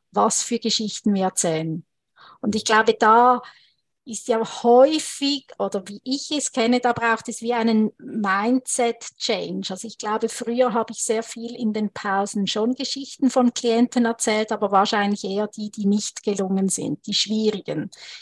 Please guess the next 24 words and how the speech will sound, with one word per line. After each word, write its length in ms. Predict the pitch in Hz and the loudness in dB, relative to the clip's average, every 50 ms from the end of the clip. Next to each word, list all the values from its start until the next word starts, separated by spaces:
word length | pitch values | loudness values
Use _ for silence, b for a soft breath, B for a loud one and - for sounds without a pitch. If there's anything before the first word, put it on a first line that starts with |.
| B B B | B B B
„Ich 240 | - 226 208 - - | -8 -6 -6 -2 2
hatte 440 | 220 208 214 214 - - 220 208 214 | 4 4 4 4 2 0 0 0 0
wieder 240 | 208 202 - 196 | -6 -4 -2 -2
Herr 160 | 180 208 208 202 | 0 0 0 2
Müller 400 | 202 202 196 180 175 170 170 190 | 2 0 0 -2 -4 -6 -4 -4
und 120 | 196 202 | -2 -2
es 160 | 220 214 - | -2 -2 0
war 180 | 220 214 208 214 | 0 0 0 2
so 180 | - 233 220 | 2 0 2
mühsam 520 | 220 202 202 196 190 180 - - 170 170 185 | 2 0 -2 -2 -6 -6 -6 -6 -4 -4 -4
und 140 | 202 214 - | -6 -4 -2
so 140 | - 240 | -2 -2
schwierig 640 | 233 - 208 208 208 202 202 196 190 180 185 175 - | -2 -2 -4 -6 -8 -8 -8 -8 -8 -10 -10 -8 -4
und 180 | 202 202 190 - | -2 -2 -2 -2
wie 120 | 240 240 | 0 0
macht 300 | 233 220 226 - - - | 2 2 2 0 -2 -8
ihr 200 | - 208 196 190 | -4 -2 -2 -2
das 400 | 196 - 170 170 170 165 - - | 0 2 2 2 2 0 -2 -4
und 120 | 196 196 202 | -4 -4 -4
es 140 | 220 220 | -4 -4
geht 380 | - - 202 208 202 208 - 220 | -4 -2 0 0 0 0 -2 -4
nicht 200 | 208 - - - | -6 -6 -6 -8
vorwärts 720 | - 208 196 190 190 185 180 180 175 170 170 - - - | -4 -2 0 0 0 0 0 -2 -2 -2 -4 -6 -8 -8
und 160 | 190 190 B | -6 -8 B